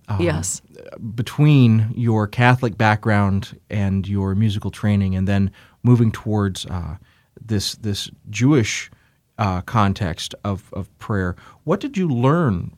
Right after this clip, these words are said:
Speaker 1: uh, from, from being in those two contexts? You said you learned a little bit about,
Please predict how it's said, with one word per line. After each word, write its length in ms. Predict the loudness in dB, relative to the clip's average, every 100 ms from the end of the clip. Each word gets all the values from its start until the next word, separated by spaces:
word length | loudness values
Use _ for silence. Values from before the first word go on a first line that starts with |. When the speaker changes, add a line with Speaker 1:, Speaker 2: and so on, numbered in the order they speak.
| _ 0
Speaker 1:
uh, 320 | 2 2 0
from, 540 | 0 2 4 4 0 -4
from 280 | -2 0
being 300 | 2 4 4
in 100 | 4
those 220 | 2 0 -2
two 180 | -4
contexts? 640 | -2 -2 -2 0 -4 -4 -6
You 80 | -4
said 200 | -2 0
you 80 |
learned 260 | 0 0 0
a 40 |
little 180 | 2 0
bit 140 | 0 0
about, 280 | 0 -2